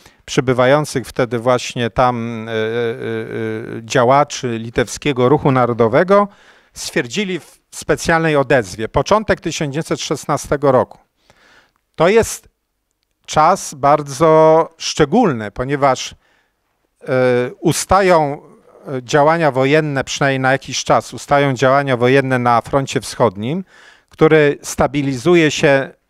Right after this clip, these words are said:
właściwie w ten sposób, że całość ziem dawnego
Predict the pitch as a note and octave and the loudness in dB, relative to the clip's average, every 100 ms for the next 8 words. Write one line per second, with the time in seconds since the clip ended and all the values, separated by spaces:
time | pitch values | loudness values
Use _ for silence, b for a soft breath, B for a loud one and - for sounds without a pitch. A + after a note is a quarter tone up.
0 | _ _ _ _ C3+ - - D#3 D3+ C#3 | _ _ _ _ -2 -2 -2 0 2 0
1 | - D#3+ C#3+ - E3 - D3 C3 C#3 C#3+ | 0 -2 0 0 0 0 -4 -2 2 4
2 | C#3 C#3 E3 - D#3+ E3 D3 A#2+ G#2+ G#2+ | 4 2 -2 -2 2 2 2 -2 -6 -2
3 | D#3 B2 G2 _ _ _ _ _ _ _ | -2 -2 -8 _ _ _ _ _ _ _
4 | _ _ _ - C3 A#2 C3+ C#3+ C3+ B2+ | _ _ _ -6 -2 -2 0 0 4 4
5 | B2 B2+ | 4 0